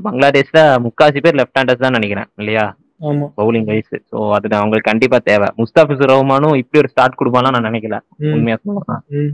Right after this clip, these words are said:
Speaker 1: முஸ்தாபிசுர் ரஹ்மான் எக்ஸ்பீரியன்ஸை காட்டுறான். எல்லாரும் பங்களாதேஷ்ல அந்த எக்ஸ்பீரியன்ஸ் சைடு, சைடு வந்து நல்லா காட்டுது. நல்லா ஸ்டார்டிங்கே நல்லா காட்டியிருக்காங்க.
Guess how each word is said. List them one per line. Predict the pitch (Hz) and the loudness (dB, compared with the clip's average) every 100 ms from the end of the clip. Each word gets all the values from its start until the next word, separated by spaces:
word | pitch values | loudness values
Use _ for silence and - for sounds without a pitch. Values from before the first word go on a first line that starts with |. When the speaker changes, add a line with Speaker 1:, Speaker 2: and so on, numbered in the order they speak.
| 147 _ _ | -10 _ _
Speaker 1:
முஸ்தாபிசுர் | 117 - 135 123 127 | -6 0 0 0 -2
ரஹ்மான் | 135 120 | 0 0
எக்ஸ்பீரியன்ஸை | - - 127 117 - | -2 -2 -2 -2 -2
காட்டுறான். | 208 190 107 104 | -4 -4 -6 -4
எல்லாரும் | 107 123 143 151 104 | 0 2 4 2 0
பங்களாதேஷ்ல | 117 123 151 151 151 | 0 2 2 0 2
அந்த | 165 165 127 | 2 4 2
எக்ஸ்பீரியன்ஸ் | 123 - 180 170 160 151 | 0 0 2 2 0 -2
சைடு, | 139 143 131 - | -2 -6 -8 -2
சைடு | 139 | 0
வந்து | 143 147 170 170 123 - _ _ _ - | 2 2 4 4 4 0 _ _ _ -6
நல்லா | 113 160 170 | 0 0 2
காட்டுது. | 131 156 151 117 - _ - | 0 2 0 -4 -12 _ -6
நல்லா | 107 127 135 - | -2 2 2 2
ஸ்டார்டிங்கே | 120 139 143 143 | 0 0 0 0
நல்லா | 123 120 | 2 2
காட்டியிருக்காங்க. | 113 110 98 98 | 0 0 -4 -10